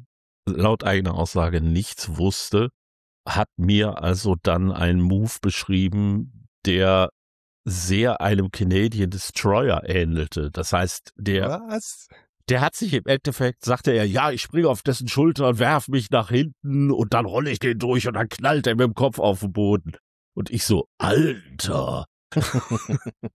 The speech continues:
Speaker 1: Der hat sich da voll drauf eingelassen und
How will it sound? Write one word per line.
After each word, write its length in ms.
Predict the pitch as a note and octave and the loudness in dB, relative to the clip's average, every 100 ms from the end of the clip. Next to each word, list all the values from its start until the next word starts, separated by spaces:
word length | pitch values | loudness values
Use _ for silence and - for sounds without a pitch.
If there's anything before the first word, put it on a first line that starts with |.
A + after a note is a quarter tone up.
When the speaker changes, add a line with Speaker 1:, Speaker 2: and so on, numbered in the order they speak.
| - - - _ _ _ _ _ - | -16 -20 -20 _ _ _ _ _ -4
Speaker 1:
Der 140 | A2 D3+ | 0 0
hat 100 | - | 0
sich 160 | G3 | 0
da 140 | - C#3 | 2 0
voll 220 | F#3 G3+ | 0 0
drauf 280 | F#3 F#3+ - | 2 2 2
eingelassen 840 | D3 D3+ D3+ D3+ E3 - A#3 C#4+ _ | 2 2 2 2 0 -2 -4 -6 _
und 720 | - C#3 D3+ D#3+ D#3+ - - | -2 2 2 2 -2 -8 -20